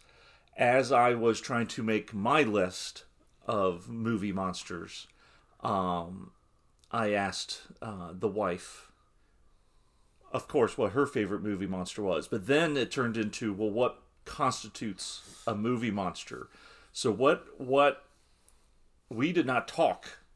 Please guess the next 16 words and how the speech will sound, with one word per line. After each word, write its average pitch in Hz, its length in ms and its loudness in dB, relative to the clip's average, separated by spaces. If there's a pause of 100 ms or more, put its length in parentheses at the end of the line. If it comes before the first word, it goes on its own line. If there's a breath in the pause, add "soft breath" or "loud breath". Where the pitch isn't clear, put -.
about 120 360 6
what 127 200 2
we 127 120 0
were 117 100 0
writing 113 320 2
down 104 180 4
on 104 80 2
our 104 120 2
lists - 480 0 (100)
like 107 200 -2
we 117 100 -4
usually 117 420 0
do 92 260 -2
for, 92 540 -4
for 107 180 -4
episodes. 90 680 -6